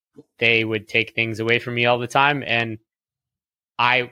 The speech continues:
never had the chance to be free. So I co-, I was constantly fighting to be free, right? And so take that s-,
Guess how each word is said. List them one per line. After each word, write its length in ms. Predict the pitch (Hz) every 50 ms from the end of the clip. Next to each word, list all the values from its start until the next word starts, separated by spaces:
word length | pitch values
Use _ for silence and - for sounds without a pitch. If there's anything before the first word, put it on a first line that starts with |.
| _ -
never 440 | 123 131 131 131 123 131 127 117
had 260 | 107 - 135 135 127 117
the 80 | 120
chance 420 | 104 - - 131 127 120 - - -
to 120 | - 127
be 160 | 110 123 117
free. 400 | 113 - - 139 131 123 113 107
So 200 | - - - 127
I 220 | 120 117 120 120 - -
co-, 120 | - 156
I 180 | 143 - 143 139
was 160 | 131 123 -
constantly 480 | - - 147 143 143 - - 135 127 120
fighting 720 | - - - 139 143 143 139 123 120 107 104 104 - - -
to 120 | - 135 117
be 180 | 113 120 113
free, 460 | 110 - - 127 135 131 110 98 - _ -
right? 240 | 123 113 113 123 - _ _ _ - - - _ _ -
And 180 | 120 120 117 -
so 360 | - 135 127 123 117 - - _ _ _ _ _ _ _ _ _ _ _ _ -
take 260 | - 143 139 - -
that 200 | 143 131 127 123
s-, 200 | - - - -